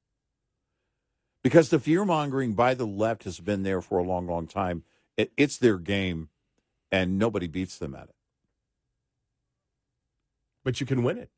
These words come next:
Speaker 2: If
Speaker 1: You
Speaker 2: you
Speaker 1: can
Speaker 2: communicate effectively, you can win this. And
Speaker 1: You
Speaker 2: that's,
Speaker 1: can.
Speaker 2: that's the frustrating thing for us when
Speaker 1: You
Speaker 2: we get
Speaker 1: can.
Speaker 2: upset. At, and we know,
Speaker 1: Exactly.
Speaker 2: and
Speaker 1: You
Speaker 2: we,
Speaker 1: just
Speaker 2: and we
Speaker 1: have
Speaker 2: know,
Speaker 1: to do it.
Speaker 2: and we know people get upset. It's like, "Well, no, but,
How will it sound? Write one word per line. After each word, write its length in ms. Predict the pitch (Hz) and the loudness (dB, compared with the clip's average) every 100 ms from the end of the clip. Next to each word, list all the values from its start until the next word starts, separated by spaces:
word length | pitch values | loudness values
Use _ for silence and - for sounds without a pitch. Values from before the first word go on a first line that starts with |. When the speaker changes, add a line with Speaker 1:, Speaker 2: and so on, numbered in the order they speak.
| _ _ _ _ - | _ _ _ _ -6
Speaker 2:
If 80 | 101 | 0
Speaker 1:
You 60 | |
Speaker 2:
you 60 | 123 | 0
Speaker 1:
can 80 | 117 | 2
Speaker 2:
communicate 540 | 113 127 220 208 208 | 2 2 2 2 2
effectively, 540 | 202 - 123 135 127 139 | 2 0 -2 -2 -2 -2
you 220 | 113 123 | -2 -4
can 240 | 127 113 | -2 0
win 180 | 127 123 | 2 2
this. 200 | 98 - | 0 -2
And 100 | 110 | 2
Speaker 1:
You 60 | 131 | 2
Speaker 2:
that's, 140 | 139 | 2
Speaker 1:
can. 420 | 156 180 131 120 123 | 0 2 2 0 2
Speaker 2:
that's 280 | 135 156 - | 2 2 -2
the 100 | 156 | -2
frustrating 600 | 160 143 - 143 131 123 | 2 2 2 0 2 2
thing 220 | 127 120 | 0 0
for 220 | - 110 | 0 0
us 180 | 107 - | 0 0
when 100 | 113 | 2
Speaker 1:
You 40 | |
Speaker 2:
we 60 | 117 | 4
get 100 | 123 | 6
Speaker 1:
can. 140 | 160 135 | 6 6
Speaker 2:
upset. 160 | 117 120 | 2 2
At, 100 | - _ - | -4 _ 2
and 140 | 127 | 6
we 60 | 131 | 8
know, 60 | 110 | 8
Speaker 1:
Exactly. 240 | - 85 | 6 2
Speaker 2:
and 100 | 139 | 2
Speaker 1:
You 60 | 139 | 4
Speaker 2:
we, 60 | 113 | 6
Speaker 1:
just 60 | |
Speaker 2:
and 60 | 131 | 6
we 60 | 139 | 8
Speaker 1:
have 140 | 127 | 6
Speaker 2:
know, 40 | |
Speaker 1:
to 60 | 135 | 4
do 220 | 120 104 | 2 2
it. 60 | - | 2
Speaker 2:
and 80 | 135 | 2
we 80 | 139 | 2
know 140 | 151 | 2
people 260 | 135 143 127 | 0 -2 0
get 140 | 139 | 2
upset. 480 | 117 - 175 139 131 | 0 2 2 2 2
It's 200 | 127 - | -2 0
like, 180 | 123 117 | 0 4
"Well, 100 | 165 | 6
no, 220 | 277 311 | 8 6
but, 160 | 262 | 4